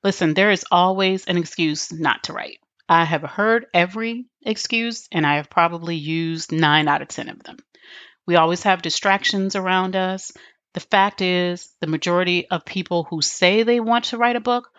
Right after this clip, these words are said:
won't do it in ordinary times. So they certainly aren't going to do it when we're facing the kinds of extraordinary circumstances we face right now. When these external factors are more challenging,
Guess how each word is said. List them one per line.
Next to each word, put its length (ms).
won't 400
do 160
it 80
in 160
ordinary 560
times. 520
So 200
they 140
certainly 800
aren't 200
going 200
to 80
do 240
it 160
when 220
we're 140
facing 380
the 80
kinds 400
of 200
extraordinary 600
circumstances 720
we 80
face 280
right 200
now. 160
When 520
these 280
external 540
factors 480
are 120
more 300
challenging, 840